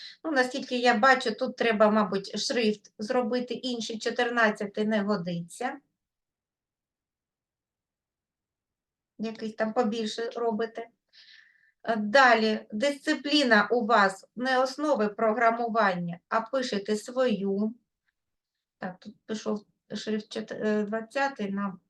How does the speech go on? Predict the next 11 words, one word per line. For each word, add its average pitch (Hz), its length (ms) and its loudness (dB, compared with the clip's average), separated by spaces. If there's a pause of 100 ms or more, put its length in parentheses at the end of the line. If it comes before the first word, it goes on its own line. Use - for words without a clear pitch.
(220)
назад. 185 580 -6 (440)
Треба 202 340 -4
чотирнадцятий. 208 960 -2
Як 233 200 4
називається 214 640 2
дисципліна? 208 840 -4
Дуже, 294 280 -2
е, 202 340 -4 (1000)
сложно. 185 840 0 (1800)
Комп'ютерні, 220 1080 -2
інформаційні. 214 1500 -4